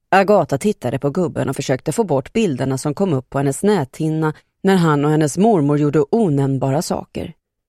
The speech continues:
Han var tydligen hennes senaste älskare och den som tipsat om det här jobbet. Tanten vände sig mot Agatha med röda fläckar brinnande på kinderna. "Jag var framstående kemist innan jag gick i pension. Arbetade hela mitt liv i U S A.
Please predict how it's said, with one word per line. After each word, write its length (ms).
Han 160
var 120
tydligen 380
hennes 300
senaste 540
älskare 540
och 180
den 160
som 160
tipsat 640
om 120
det 60
här 100
jobbet. 520
Tanten 460
vände 340
sig 140
mot 160
Agatha 460
med 180
röda 260
fläckar 460
brinnande 560
på 80
kinderna. 480
"Jag 160
var 120
framstående 760
kemist 480
innan 200
jag 120
gick 160
i 60
pension. 560
Arbetade 600
hela 440
mitt 180
liv 180
i 100
U 100
S 160
A. 140